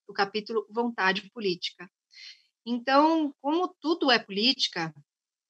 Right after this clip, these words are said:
né, nossas decisões são políticas, a nossa atuação na cidade, nossa escolha por uma comida, por outra, é... Então, assim, a vontade política, ela, ela tem como base esses argumentos que têm que ser construídos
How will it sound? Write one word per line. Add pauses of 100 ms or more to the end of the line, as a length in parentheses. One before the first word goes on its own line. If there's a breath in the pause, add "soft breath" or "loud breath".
(340)
né,
nossas
decisões
são
políticas,
a
nossa
atuação
na
cidade,
nossa
escolha
por
uma
comida,
por
outra, (720 soft breath)
é... (460)
Então,
assim,
a
vontade
política,
ela,
ela
tem
como
base
esses
argumentos
que
têm
que
ser
construídos